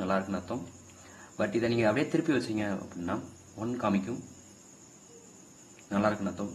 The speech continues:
இதே இது உங்களுக்கு வேற பி-, அஹ், டயோடு, அதாவது என்கிட்ட நல்ல டயோடு தான் இருக்கு, டேமேஜ் ஆன டயோடு இல்ல. டேமேஜ் ஆன டயோடு எப்படி வரும் அப்படின்னா, இந்த மாதிரி நம்ம கனெக்டிவ் ஜாக் வைக்கும்போது மைன-, அஹ், சவுண்ட் வருதுல அந்த மாதிரி வரும். இப்போ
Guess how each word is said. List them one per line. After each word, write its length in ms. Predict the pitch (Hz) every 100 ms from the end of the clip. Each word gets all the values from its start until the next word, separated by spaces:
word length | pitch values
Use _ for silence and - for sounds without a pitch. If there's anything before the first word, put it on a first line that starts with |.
| -
இதே 120 | 123 151
இது 120 | 156
உங்களுக்கு 280 | 139 127 123 113 101
வேற 140 | 120 131 127
பி-, 160 | 117 110
அஹ், 280 | 110 110 104 - 107
டயோடு, 280 | 117 120 101
அதாவது 300 | 98 110 127 135 - - - 107
என்கிட்ட 220 | 107 107 101 104 107
நல்ல 180 | 113 127 123
டயோடு 220 | 113 107
தான் 100 | 107 95
இருக்கு, 200 | 98 147 - - - - - 104
டேமேஜ் 300 | 117 135 131 120
ஆன 100 | 104
டயோடு 240 | 98 98
இல்ல. 100 | 98 - 120
டேமேஜ் 440 | 139 165 156 139 127
ஆன 120 | 120 113
டயோடு 220 | 120 110
எப்படி 180 | 107 113
வரும் 180 | 98 95
அப்படின்னா, 240 | 95 113 170 - - - - -
இந்த 100 | 120 127
மாதிரி 140 | 131 131
நம்ம 140 | 113 107
கனெக்டிவ் 280 | 123 139 147
ஜாக் 140 | 120 117
வைக்கும்போது 300 | 110 143 139
மைன-, 220 | 113 120 101
அஹ், 160 | 98 98
சவுண்ட் 220 | 131 120
வருதுல 240 | 98 110 95
அந்த 120 | 98 95
மாதிரி 140 | 95 87
வரும். 180 | 104 - - - - - - - - - - - -
இப்போ 180 | 104